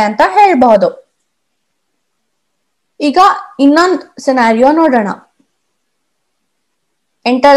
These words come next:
the angle thirty, number of terms four ಅಂತ ಕೊಡ್ತೀನಿ. So ಅದು full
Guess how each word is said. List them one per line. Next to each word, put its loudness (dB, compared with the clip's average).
the 4
angle 0
thirty, 0
number 0
of -6
terms -2
four 2
ಅಂತ -6
ಕೊಡ್ತೀನಿ. -6
So 0
ಅದು 0
full -2